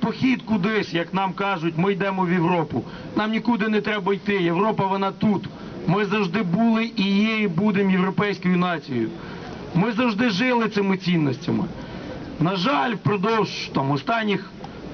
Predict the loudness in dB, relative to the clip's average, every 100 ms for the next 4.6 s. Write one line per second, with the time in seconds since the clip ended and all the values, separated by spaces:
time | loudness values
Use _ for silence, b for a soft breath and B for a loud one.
0 | -12 -12 -12 -2 0 2 0 2 2 2
1 | 2 0 -2 0 2 2 2 0 0 -2
2 | -12 -12 -12 -10 -2 0 0 0 0 0
3 | -4 -10 -16 -12 -12 -6 0 2 4 2
4 | 0 0 2 4 2 0